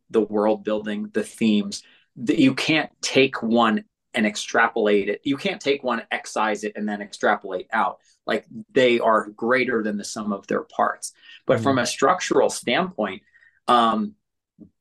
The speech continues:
Speaker 1: book one is a heist. It ha-, it follows the same archetypical heist, uh, line as any other, but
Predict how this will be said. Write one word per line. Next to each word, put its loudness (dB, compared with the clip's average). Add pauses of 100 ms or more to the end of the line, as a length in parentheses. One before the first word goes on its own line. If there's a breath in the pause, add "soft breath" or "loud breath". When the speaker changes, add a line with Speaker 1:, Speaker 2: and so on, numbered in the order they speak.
(180)
Speaker 1:
book -2
one 4
is 0
a 2
heist. -2 (1400)
It 6
ha-, 2
it -4
follows -2
the -6
same -6
archetypical -4
heist, -2
uh, 6 (140)
line 0
as -6
any -8
other, 0 (420 soft breath)
but 0